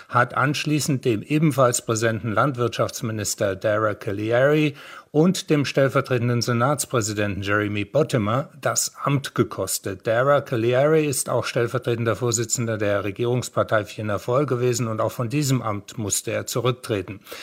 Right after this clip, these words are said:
Das Problem mit Hogan ist einerseits, dass er sich anders als alle anderen Parlamentarier und Anwesenden viel zu spät entschuldigt hatte.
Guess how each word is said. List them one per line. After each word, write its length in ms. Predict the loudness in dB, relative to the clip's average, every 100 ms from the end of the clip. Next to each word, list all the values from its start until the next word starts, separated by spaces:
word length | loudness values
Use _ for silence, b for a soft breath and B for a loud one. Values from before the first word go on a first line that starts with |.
| B B B
Das 180 | 0 2
Problem 440 | 2 4 6 6
mit 120 | 6
Hogan 440 | 6 6 6 4 4
ist 280 | 0 -2 -2
einerseits, 640 | 2 2 4 4 2 0
dass 160 | 0 0
er 120 | -2
sich 260 | -4 -4
anders 340 | 0 4 4 2
als 260 | -2 -2
alle 220 | -2 -2 0
anderen 560 | 2 2 4 2 0
Parlamentarier 840 | 0 0 0 -4 0 0 2 2
und 120 | 2 0
Anwesenden 600 | 0 0 0 0 -2 -4
viel 420 | -4 -2 -2 -4
zu 160 | -4 -4
spät 340 | -6 -8 -6
entschuldigt 640 | -8 0 2 4 2 2
hatte. 300 | 0 2 0